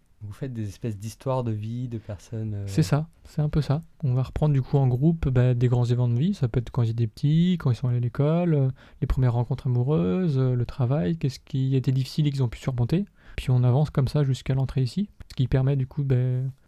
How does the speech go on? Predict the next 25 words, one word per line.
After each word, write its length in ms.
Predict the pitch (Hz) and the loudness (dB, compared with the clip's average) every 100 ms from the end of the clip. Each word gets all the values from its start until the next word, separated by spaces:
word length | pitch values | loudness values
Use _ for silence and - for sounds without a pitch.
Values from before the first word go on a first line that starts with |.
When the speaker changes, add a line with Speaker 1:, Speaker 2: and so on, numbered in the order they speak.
| - | -8
Speaker 2:
de, 200 | 127 123 | -4 0
euh, 440 | 127 127 127 123 123 | 0 2 0 0 -2
leur 200 | 120 120 | -2 2
remettre 320 | 131 135 127 | 2 4 2
en, 420 | 123 123 127 185 143 | 0 -2 -4 -4 -2
en 180 | 123 | 0
tête 360 | 113 147 151 143 | 2 2 2 4
les 140 | 127 | 4
ressources 400 | 127 131 - 151 | 6 4 2 -2
qu'ils 200 | - 135 | 0 0
ont 40 | 131 | 2
pu 140 | - | 2
mobiliser 400 | 135 135 131 143 | 2 2 2 0
quand 120 | 143 | -2
c'était 180 | - - | -4 -4
compliqué 400 | 139 117 127 165 | -4 -6 -4 -4
pour 180 | 160 139 | -4 -6
ce 140 | - | -2
moment-là 420 | 135 127 131 151 160 | 0 2 0 0 -2
actuellement 380 | 135 139 147 | -2 -2 -2
où 80 | 151 | -2
ça 100 | 143 | -2
peut 80 | 139 | -4
être 60 | - | -4
compliqué. 400 | 139 160 165 | -8 -8 -10